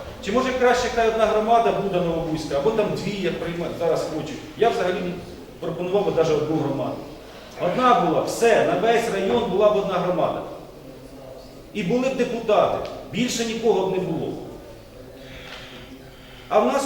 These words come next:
куча структур, куча надстроїв, куча наблюдателів. Всі приходять, той зроби, той зроби, той зроби. А хто буде робити?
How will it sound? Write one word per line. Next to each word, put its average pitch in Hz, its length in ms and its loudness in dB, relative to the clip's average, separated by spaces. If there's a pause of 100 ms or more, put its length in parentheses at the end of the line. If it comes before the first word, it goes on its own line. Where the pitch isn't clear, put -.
(120)
куча 254 220 -2
структур, 208 680 -6
куча 240 220 -2
надстроїв, 233 640 -2
куча 247 240 -2
наблюдателів. 214 760 2 (240)
Всі 254 140 -4
приходять, 247 580 2
той 240 120 6 (100)
зроби, 226 280 2
той 220 260 2
зроби, 220 340 2
той 220 200 0
зроби. 208 300 2
А 151 40 6
хто 254 200 0
буде 269 180 0
робити? - 320 0